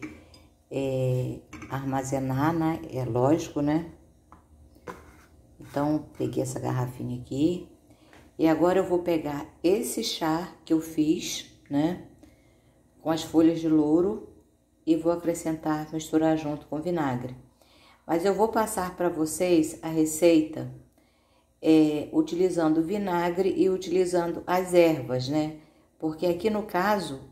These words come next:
eu tenho, é, o vinagre de maçã já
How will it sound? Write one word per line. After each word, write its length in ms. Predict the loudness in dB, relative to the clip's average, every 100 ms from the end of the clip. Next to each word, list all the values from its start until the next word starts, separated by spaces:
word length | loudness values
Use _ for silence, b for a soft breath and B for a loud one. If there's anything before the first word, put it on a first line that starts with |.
| 0
eu 280 | 2 2 -2
tenho, 600 | 0 0 0 0 -2 -8 B B B B B -4
é, 520 | 0 2 2 0 -2
o 100 | 0
vinagre 540 | 2 2 2 0 0 0
de 140 | 0
maçã 580 | 0 0 -6 -6 -6 -6 -10
já 520 | -4 2 2 2